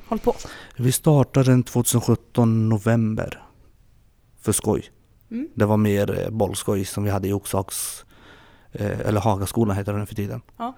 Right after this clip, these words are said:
Speaker 2: Och där, eh, bjöd vi alla ungdomar. Alla barn liksom. Killar och tjejer, allting. Så märkte vi liksom det. Det var några tjejer som var där, inte allt för många. Men de brann för det.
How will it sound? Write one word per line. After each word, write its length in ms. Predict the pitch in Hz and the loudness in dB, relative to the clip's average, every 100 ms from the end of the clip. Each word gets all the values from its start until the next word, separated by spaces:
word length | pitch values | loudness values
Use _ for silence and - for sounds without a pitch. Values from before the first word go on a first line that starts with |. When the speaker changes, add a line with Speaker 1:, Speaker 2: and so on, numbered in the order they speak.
| - - - - _ _ | -18 -20 -20 -20 _ _
Speaker 2:
Och 260 | 117 107 104 | -2 0 2
där, 400 | 107 104 104 101 | 2 4 2 0
eh, 60 | |
bjöd 260 | 101 104 101 | -2 -4 -4
vi 80 | - | -2
alla 280 | 104 92 | -2 -2
ungdomar. 460 | 101 104 92 92 - - _ - | -4 -4 -6 -10 -14 -20 _ -8
Alla 280 | 110 98 101 | -4 -4 -4
barn 300 | 104 98 90 | -6 -6 -10
liksom. 380 | - 95 104 - _ _ _ _ - - _ - | -12 -12 -12 -14 _ _ _ _ -20 -20 _ -12
Killar 340 | - 113 101 101 | -2 -2 -2 -4
och 60 | |
tjejer, 600 | 98 101 98 107 104 95 - | -4 -6 -6 -8 -8 -14 -12
allting. 420 | - 98 95 - - - - - _ _ _ | -10 -8 -10 -14 -16 -20 -20 -20 _ _ _
Så 140 | - 113 | -6 -2
märkte 340 | 110 101 123 | 0 0 0
vi 60 | 120 | 0
liksom 280 | 95 104 98 | -2 -6 -8
det. 400 | 104 107 110 101 - - _ _ _ _ _ - - - - - _ - - - _ - _ _ _ - - | -6 -6 -8 -12 -16 -20 _ _ _ _ _ -20 -20 -20 -20 -20 _ -20 -20 -20 _ -20 _ _ _ -20 -14
Det 80 | 131 | 0
var 100 | 170 | 4
några 380 | 165 170 135 143 | 6 8 6 4
tjejer 240 | 117 110 | 2 0
som 140 | 107 104 | 0 0
var 100 | 101 | 0
där, 220 | 104 107 | -2 -2
inte 200 | 110 123 | 0 0
allt 160 | 120 | 0
för 100 | - | -2
många. 300 | 104 101 - - _ - - - _ | -4 -4 -8 -16 _ -20 -20 -20 _
Men 220 | 113 110 | 2 2
de 180 | 107 104 | 2 2
brann 280 | 113 120 92 | 2 2 -2
för 100 | |
det. 120 | - | -10